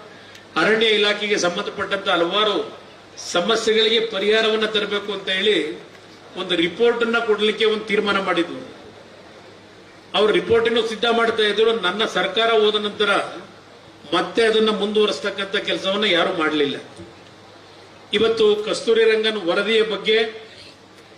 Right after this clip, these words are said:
ಎಲ್ಲರಲ್ಲೂ ಏನೊಂದು ಆತಂಕ ಇದೆ. ಈಗಾಗಲೇ ಪಿಯೂಷ್ ಗೋಯಲ್ ಅವರು ಹೇಳಿದ್ದಾರೆ, ಒಂದು ಸಭೆಯನ್ನ ಮಾಡ್ತಕ್ಕಂಥ ಮುಖಾಂತರ ಕೇಂದ್ರದ ನಮ್ಮ ಅರಣ್ಯ, ನಮ್ಮ ಪರಿಸರ ಇಲಾಖೆಯ ಸಚಿವರೇನಿದ್ದಾರೆ, ಅವರು ಮತ್ತು ಅಧಿಕಾರಿಗಳ ಜೊತೆ ಒಂದು ಸಭೆಯನ್ನ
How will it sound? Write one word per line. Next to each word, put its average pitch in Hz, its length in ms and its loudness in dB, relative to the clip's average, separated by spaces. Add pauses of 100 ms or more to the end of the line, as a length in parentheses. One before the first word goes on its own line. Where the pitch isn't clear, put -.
ಎಲ್ಲರಲ್ಲೂ 220 480 2
ಏನೊಂದು 226 320 2
ಆತಂಕ 214 360 0
ಇದೆ. 151 400 0 (840)
ಈಗಾಗಲೇ 196 320 0
ಪಿಯೂಷ್ 214 380 2
ಗೋಯಲ್ 208 240 2
ಅವರು 190 180 -2
ಹೇಳಿದ್ದಾರೆ, 180 680 0 (840)
ಒಂದು 190 220 -2
ಸಭೆಯನ್ನ 214 460 2
ಮಾಡ್ತಕ್ಕಂಥ 202 600 -4
ಮುಖಾಂತರ 196 580 -2
ಕೇಂದ್ರದ 190 800 0 (720)
ನಮ್ಮ 185 180 0
ಅರಣ್ಯ, 190 360 2
ನಮ್ಮ 185 440 2
ಪರಿಸರ 196 420 0
ಇಲಾಖೆಯ 190 400 2
ಸಚಿವರೇನಿದ್ದಾರೆ, 175 800 -2 (1080)
ಅವರು 208 380 4
ಮತ್ತು 202 380 0
ಅಧಿಕಾರಿಗಳ 208 400 -2
ಜೊತೆ 202 260 -4
ಒಂದು 190 220 -8
ಸಭೆಯನ್ನ 202 460 -2